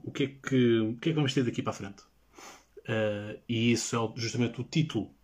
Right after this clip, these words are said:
do, do texto, é a pergunta certa não é, eh, quem ganha as eleições, porque isso já dávamos todos como garantido que seria Emmanuel Macron. A pergunta certa é quem é que daqui a cinco anos vem depois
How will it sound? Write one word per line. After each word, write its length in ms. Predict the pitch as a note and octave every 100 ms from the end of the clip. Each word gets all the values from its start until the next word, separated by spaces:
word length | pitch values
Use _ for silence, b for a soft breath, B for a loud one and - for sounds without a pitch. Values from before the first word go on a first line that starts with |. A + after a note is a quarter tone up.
| -
do, 840 | B2 A2+ A2+ A2 G#2+ A2 A2 A#2+ A2+
do 220 | A2+ G#2+
texto, 400 | - A#2+ - -
é 260 | A#2+ G#2+ - B B B B _ _ _ _ _
a 60 | -
pergunta 520 | - A#2+ C3+ C3+ A#2+
certa 440 | - C3+ A#2 -
não 320 | G#2+ A2+ A#2 B2
é, 300 | A#2+ G2+ - _ _ _ -
eh, 120 | A2
quem 200 | - A2
ganha 240 | A2 A2
as 80 | G2
eleições, 580 | G2+ G#2 G2 C#3 D#3+ D#3+ B B _
porque 240 | - - A2+
isso 300 | - - - _ _ -
já 100 | A2
dávamos 300 | G#2+ G#2 -
todos 200 | A#2 -
como 200 | - A2+
garantido 480 | A2+ G#2+ C3 A#2 B B B B B
que 80 | -
seria 480 | - A#2+ A2 G2+ G#2+
Emmanuel 260 | G#2+ G2+ G2
Macron. 380 | - D3+ E3+ B B B B
A 80 | C3+
pergunta 380 | C#3 D3 D#3 C#3
certa 340 | D#3+ D3 C3+
é 80 | D#3
quem 300 | D3 - D#3+
é 40 | D3
que 160 | -
daqui 260 | C#3 C3+ C#3+
a 20 |
cinco 300 | B2+ C3 C3+
anos 220 | C3+ A#2+
vem 300 | A#2 C#3 C#3+
depois 540 | B2+ - C3 B2 -